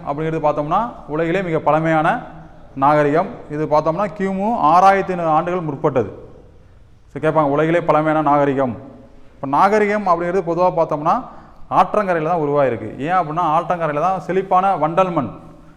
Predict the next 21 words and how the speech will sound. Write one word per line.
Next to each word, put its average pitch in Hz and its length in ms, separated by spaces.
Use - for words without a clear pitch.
காணப்பட்டுச்சு. 147 880
அங்க 156 300
வந்து 156 640
போக்குவரத்துக்கும் 196 720
அந்த 139 500
ஆறு 156 340
அப்படிங்கிறது 131 680
மிகவும் 127 380
பயன்பட்டுச்சு. 120 520
அப்போ 143 240
ஒவ்வொரு 208 420
நாகரிகத்துக்கும் 208 540
ஒரு 190 100
ஆறு, 160 320
முக்கியமான 175 400
ஆறு 160 240
இருக்கு. 107 220
அதை 131 160
படிக்கணும் 131 240
நம்ம 117 220
முக்கியமா. 104 420